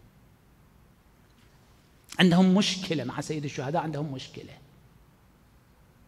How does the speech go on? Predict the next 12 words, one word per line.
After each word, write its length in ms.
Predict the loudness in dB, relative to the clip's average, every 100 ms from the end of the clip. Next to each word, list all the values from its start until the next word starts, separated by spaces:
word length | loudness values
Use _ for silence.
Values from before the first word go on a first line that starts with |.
| 0
عندهم 400 | 2 4 4 2 -4 -14 -16 -4
حساسية، 540 | -2 2 0 2 0
حكة، 420 | 2 0 -2 -18 -20 -20 -14
حكة 240 | -10 -8 -8
في 60 |
القلوب، 360 | -10 -6 -8 -8 -14 -20 -20 -20 _ _ _ -20 _ _ _ _ _ _ _ _ _ _ _ _ _ _ -20 -20 -20 -20 0
لا 100 | 4
علينا 300 | 8 8 8
بهم. 240 | 4 -4 -10 -20 -20 -20 -14 -14 4
المشكلة 920 | 8 8 6 6 4 2 -8 -6 -6 -4
أن 500 | -6 -6 -4 -4 -2
بعضنا، 960 | -2 -4 -2 2 2 2 0 -6 -8